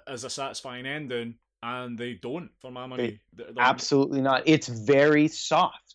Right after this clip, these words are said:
Speaker 2: It was surprisingly soft to me. And again, I look at H two O.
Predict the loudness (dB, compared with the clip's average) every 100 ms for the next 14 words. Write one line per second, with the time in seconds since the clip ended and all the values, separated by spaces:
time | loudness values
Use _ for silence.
0 | 4 6 6 2 -2 -10 -8 2 4 4
1 | 0 -2 -2 0 -2 -4 -8 -6 -8 -12
2 | _ _ _ -8 -2 2 4 6 6 4
3 | 0 -12 _ -4 -2 -2 -2 -4 0 2
4 | 2 -2 -4 0 4 4 2